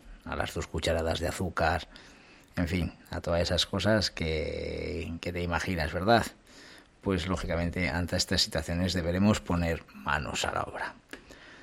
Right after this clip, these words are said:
Tenemos que trabajar duro para preparar nuestro cerebro y a saber resistirnos a tantas tentaciones que nos pone la vida.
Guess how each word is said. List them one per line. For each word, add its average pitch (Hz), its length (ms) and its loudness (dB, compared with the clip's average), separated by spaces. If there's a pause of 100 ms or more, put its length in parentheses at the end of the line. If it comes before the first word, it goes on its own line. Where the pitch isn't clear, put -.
(160)
Tenemos 123 320 8
que 127 80 4
trabajar 113 500 6
duro 120 340 6 (220)
para 87 160 0
preparar 87 340 2
nuestro 85 320 0
cerebro 87 540 0 (220)
y 80 580 -4
a 80 80 4
saber 95 300 2
resistirnos 110 580 2
a 101 60 0
tantas 104 320 0
tentaciones 101 840 2
que 101 140 0
nos 85 520 2
pone 85 300 -2
la 82 100 2
vida. 95 340 0